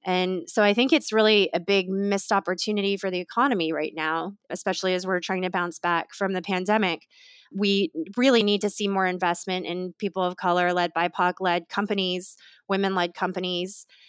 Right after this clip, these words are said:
And the more equity that you're investing in society, the more justice and equity that you're going to see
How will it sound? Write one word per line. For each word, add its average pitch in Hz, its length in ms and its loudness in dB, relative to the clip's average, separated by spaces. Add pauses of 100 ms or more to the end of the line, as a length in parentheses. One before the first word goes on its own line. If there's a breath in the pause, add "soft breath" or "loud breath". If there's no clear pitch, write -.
And 190 160 2
the 202 40 0
more 220 380 4
equity 214 760 4
that 190 200 2
you're 202 140 4
investing 190 580 0
in 190 200 -4
society, 190 760 2
the 196 160 -2
more 190 260 0
justice 180 540 -2
and 185 80 -8
equity 180 460 -2
that 165 120 -4
you're 175 140 -6
going 180 180 -6
to 180 80 -4
see 180 460 -2